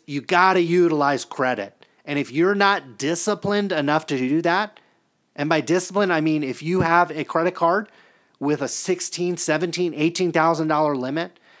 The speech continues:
and you are tempted to buy things that you cannot afford, and I'm not talking about stuff you're trying to sell, I'm talking about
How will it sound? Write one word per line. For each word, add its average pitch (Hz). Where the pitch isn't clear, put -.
and 151
you 170
are 202
tempted 202
to 202
buy 151
things 226
that 165
you 175
cannot 190
afford, 190
and 151
I'm 175
not 190
talking 190
about 156
stuff -
you're 170
trying 170
to 143
sell, 190
I'm 131
talking 165
about 143